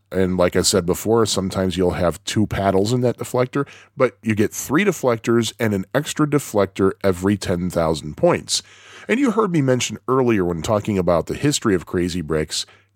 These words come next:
that you would get a deflector every ten thousand points up to a hundred thousand points. Well, in the final version, the version that you can get in the Atari Age store, you continue to get a bonus deflector every ten thousand points, even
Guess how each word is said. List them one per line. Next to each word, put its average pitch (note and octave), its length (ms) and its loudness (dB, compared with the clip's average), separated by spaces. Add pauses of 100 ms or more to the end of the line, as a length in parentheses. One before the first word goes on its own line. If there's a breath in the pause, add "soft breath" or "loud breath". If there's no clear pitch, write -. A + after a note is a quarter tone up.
that F2 260 0
you G#2 80 2
would F2+ 140 0
get F#2+ 160 2
a F2+ 40 0
deflector G2 560 0
every F#2+ 200 0
ten F#2+ 240 -4
thousand F#2 340 0
points G2+ 300 -2
up F#2 100 0
to F#2+ 140 0
a D#2+ 80 0
hundred F#2+ 280 -4
thousand G#2+ 360 0
points. A#2+ 340 -4
Well, G#2 260 0
in A#2+ 120 -4
the G2 80 -2
final C3 460 2
version, C3+ 480 0 (260 soft breath)
the A2 80 0
version G#2+ 340 0
that A2 120 0
you G2+ 120 0
can G2+ 80 -4
get G#2 160 0
in F#2+ 80 -10
the F#2 80 -4
Atari G#2 460 2
Age B2 160 0
store, B2+ 340 0 (500 soft breath)
you D3+ 220 -2
continue B2+ 760 0
to - 180 -2
get F2 260 0 (260)
a G#2 60 2
bonus E2+ 460 -2
deflector E2 600 -2
every E2 240 -4
ten D#2 220 -6
thousand D2 400 -6
points, A2 320 -4
even C#3 240 -2